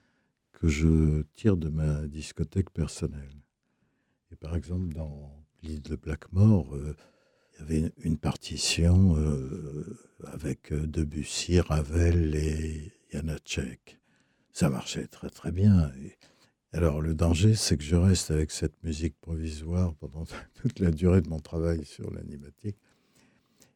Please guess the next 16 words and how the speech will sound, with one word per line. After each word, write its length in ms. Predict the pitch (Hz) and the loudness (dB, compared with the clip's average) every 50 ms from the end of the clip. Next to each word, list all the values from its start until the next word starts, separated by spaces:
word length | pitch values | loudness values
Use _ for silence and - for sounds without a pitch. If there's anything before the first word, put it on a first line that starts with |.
| _ _ - | _ _ 2
Et 320 | 92 85 85 87 104 - - | 4 6 6 6 6 4 0
j'y 180 | 95 76 76 | -8 -8 -8
suis 320 | 87 87 - - 107 110 - | -10 -12 -6 -2 0 0 0
tellement 400 | - - 104 98 98 101 110 104 | 2 2 2 2 4 4 4 4
habitué 600 | 87 76 80 78 - _ - 110 113 120 123 113 _ | 4 2 -2 -6 -12 _ -2 0 0 0 0 -4 _
que, 440 | _ 87 87 85 82 82 85 82 - - _ _ _ _ _ - | _ 2 4 4 4 4 4 2 0 -2 _ _ _ _ _ -8
après, 280 | 87 - - 104 101 | -8 -4 0 0 0
quand 300 | - - 87 82 - - | 0 0 -2 -4 -4 -8
il 120 | 82 - 80 | -14 -14 -14
faut 220 | - _ - 90 | -16 _ -14 -12
la 120 | 76 76 | -12 -12
changer, 680 | 80 - - 87 80 78 76 71 80 92 95 95 92 80 76 | -12 -14 -12 -12 -12 -12 -12 -12 -12 -10 -10 -8 -8 -10 -8
euh, 140 | 78 80 76 - _ _ _ _ _ _ _ | -10 -10 -10 -12 _ _ _ _ _ _ _
c'est 80 | - - | -16 -8
pas 120 | - 87 | -6 -4
facile. 360 | 76 82 76 - - 80 73 | -2 -2 -2 -2 -2 -4 -4